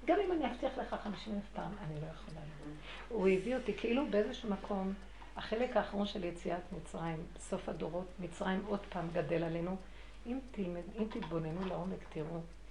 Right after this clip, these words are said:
שהעולם היום, איך שהוא נראה, אין עבדות יותר גדולה בכל הדורות מהדור האחרון. אין עבדות יותר גדולה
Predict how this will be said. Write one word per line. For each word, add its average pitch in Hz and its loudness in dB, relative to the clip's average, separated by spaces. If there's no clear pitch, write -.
שהעולם 180 2
היום, 202 2
איך 185 -2
שהוא 185 -2
נראה, 170 -4
אין 285 6
עבדות 180 2
יותר 233 6
גדולה 202 6
בכל 196 4
הדורות 226 4
מהדור 170 0
האחרון. 156 -2
אין 285 10
עבדות 233 4
יותר 233 8
גדולה 202 6